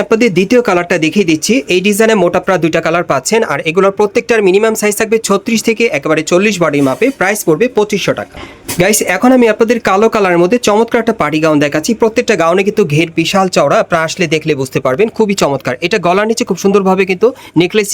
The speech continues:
স্টাইলে স্টোনের কাজ করা, বুকের উপর প্রচুর পরিমাণে স্টোন মিররে কাজ করা থাকবে এবং পুরো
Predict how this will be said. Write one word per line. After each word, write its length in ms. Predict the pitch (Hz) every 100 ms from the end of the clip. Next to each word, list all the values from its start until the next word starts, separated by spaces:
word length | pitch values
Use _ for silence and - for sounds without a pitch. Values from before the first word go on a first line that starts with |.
| 170
স্টাইলে 220 | 170 214 170
স্টোনের 280 | - 151 147
কাজ 100 | 143 -
করা, 100 | 196 170
বুকের 200 | 165 180
উপর 120 | 185 165
প্রচুর 220 | 190 196 202
পরিমাণে 260 | 180 165 160
স্টোন 160 | - 170 156
মিররে 240 | 151 151 143
কাজ 100 | 139
করা 120 | 156 139
থাকবে 180 | 127 196 311 - - 165
এবং 100 | 214 214
পুরো 140 | 240